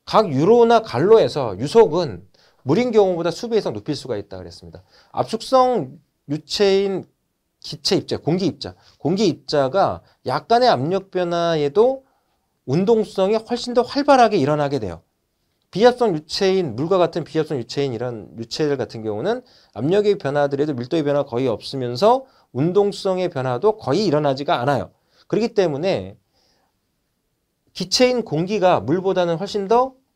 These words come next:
유속의 변화를 시킴으로써 압력의 변화가 일어나고, 그로 인해서 운동성이 훨씬 더 활발해진다. 아, 그런 측면에서, 어, 유속이 수배 이상, 어, 증가할 수가 있다. 이런 표현은 이제 맞는 표현으로 볼 수가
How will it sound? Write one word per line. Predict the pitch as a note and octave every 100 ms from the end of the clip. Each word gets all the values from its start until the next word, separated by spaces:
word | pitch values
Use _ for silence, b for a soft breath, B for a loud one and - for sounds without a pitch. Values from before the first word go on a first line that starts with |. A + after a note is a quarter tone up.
| _ _ _
유속의 | D3 D#3+ G#3+ G#3+
변화를 | F3 E3+ D#3+ D#3
시킴으로써 | - - D#3+ D3 C3+ E3
압력의 | B2 C3 D3 C#3
변화가 | B2+ B2+
일어나고, | A#2 G#2+ G#2 F#2+ F#3+ B3+ - b b
그로 | b D3 D3
인해서 | C3 A2+ G3 A#3 - b b b
운동성이 | C3+ E3 E3+ - D3 D#3 B3 C4+ _
훨씬 | F#3+ - F3+
더 | G3 G3 _ _ _ _ _ _ _ _ -
활발해진다. | A3 A3+ G3+ C#3 A#2 F#2+ - -
아, | A2+ F#2+ F#2
그런 | D#3 F3
측면에서, | - D#3 C3+ A2+ E3 - b b b b
어, | G2 F#2 F2 B1+ - _ _ -
유속이 | D3 F3+ D#3 B3 C4+ _ _ _ _ _ _ _ _ _ _ _
수배 | - G3+ F3+
이상, | C3 F#3+ A#3 - _ _ _ _ _
어, | - -
증가할 | C#3+ E3+ D3+
수가 | - C#3+
있다. | A2
이런 | A2+ C#3
표현은 | - C3 C3+
이제 | A2
맞는 | F#2 C3+
표현으로 | C3 A#2 G#2+
볼 | F2+
수가 | - F#2+ F2